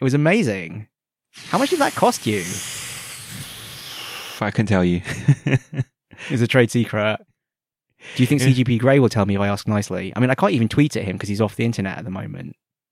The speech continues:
Speaker 2: Why is he off the internet?
Speaker 1: Or is he back? I don't know.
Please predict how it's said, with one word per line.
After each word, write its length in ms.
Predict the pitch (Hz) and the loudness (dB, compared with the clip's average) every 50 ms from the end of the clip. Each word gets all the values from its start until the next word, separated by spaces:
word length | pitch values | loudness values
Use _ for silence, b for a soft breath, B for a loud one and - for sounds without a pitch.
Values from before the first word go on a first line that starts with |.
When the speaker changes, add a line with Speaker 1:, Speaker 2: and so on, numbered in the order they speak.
| _ | _
Speaker 2:
Why 180 | 131 139 127 120 | -2 2 2 2
is 80 | 113 | 4
he 80 | 117 110 | 4 2
off 140 | 104 - - | 2 2 0
the 100 | - 110 | 0 0
internet? 440 | 110 117 - 117 123 151 196 254 - _ _ _ _ - | 0 0 2 2 2 2 2 0 -2 _ _ _ _ -2
Speaker 1:
Or 100 | 143 139 | 0 2
is 80 | 131 | 2
he 60 | 139 123 | 4 4
back? 260 | 135 143 160 - - | 4 4 4 4 4
I 60 | 139 | 4
don't 120 | 139 135 | 6 6
know. 360 | 131 127 120 107 101 101 101 | 6 6 6 6 4 2 0